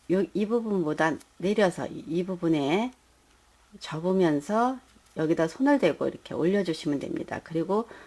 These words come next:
또 그 여기 접었던 것보다 아래쪽에 이쪽도 손을 이렇게 대고 이렇게 올려주게 되면 이렇게 자연스럽게 됩니다. 이렇게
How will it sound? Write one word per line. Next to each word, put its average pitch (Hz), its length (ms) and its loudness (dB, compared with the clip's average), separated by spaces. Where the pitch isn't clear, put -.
또 196 200 -4
그 180 260 -2
여기 165 280 0
접었던 160 540 -4
것보다 151 420 -2
아래쪽에 151 680 -2
이쪽도 202 680 -2
손을 277 340 0
이렇게 180 240 2
대고 160 440 -2
이렇게 147 200 -4
올려주게 196 540 0
되면 139 240 -2
이렇게 135 180 -6
자연스럽게 160 640 -6
됩니다. - 420 -10
이렇게 156 640 -10